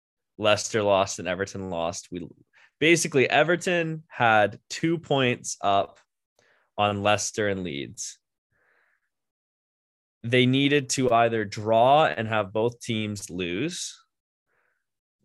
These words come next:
or have both teams draw and they drew, or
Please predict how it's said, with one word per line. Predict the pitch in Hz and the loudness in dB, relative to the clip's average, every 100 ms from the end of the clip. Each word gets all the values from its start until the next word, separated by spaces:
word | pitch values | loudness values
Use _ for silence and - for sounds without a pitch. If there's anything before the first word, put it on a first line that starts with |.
| _ _ _ | _ _ _
or | 117 117 | 4 4
have | 120 113 | 4 2
both | 123 135 131 | 2 2 0
teams | 147 139 120 - | -4 -2 -4 -6
draw | - 117 113 110 | 0 4 6 4
and | 87 101 | 2 0
they | 110 113 | -2 -2
drew, | 104 104 95 92 98 - | -2 -4 -2 -2 -6 -6
or | 104 110 104 | 0 2 2